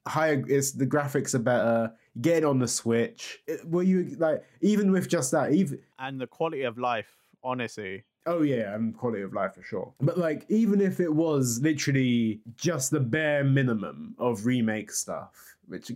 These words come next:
Speaker 1: arguably could be, would you expect Nintendo to charge less than forty quid for this?
Speaker 2: No.
Speaker 1: You wouldn't. Like, they, like, Nintendo go charge you forty quid for, like,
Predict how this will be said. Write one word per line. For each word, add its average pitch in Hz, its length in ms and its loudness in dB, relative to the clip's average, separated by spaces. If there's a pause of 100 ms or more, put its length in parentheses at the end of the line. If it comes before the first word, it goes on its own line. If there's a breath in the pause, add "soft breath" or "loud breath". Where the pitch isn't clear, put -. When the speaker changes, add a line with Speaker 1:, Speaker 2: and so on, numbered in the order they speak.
Speaker 1:
arguably 117 500 -2
could 151 260 -2
be, - 320 -12
would 190 260 0
you 226 120 2
expect 190 400 -2
Nintendo 170 680 0
to 143 80 -2
charge 139 480 -2
less 135 220 0
than 127 200 2
forty 127 280 0
quid 131 260 -2
for - 100 -6
this? 190 440 -4
Speaker 2:
No. 110 260 -8 (160)
Speaker 1:
You 160 160 2
wouldn't. 135 400 0
Like, 127 180 -2 (200 loud breath)
they, 170 100 2
like, 170 300 0
Nintendo 175 600 2
go 156 180 2
charge 143 320 2
you 135 80 2
forty 135 320 2
quid 135 240 0
for, 127 400 0 (280 soft breath)
like, 131 340 0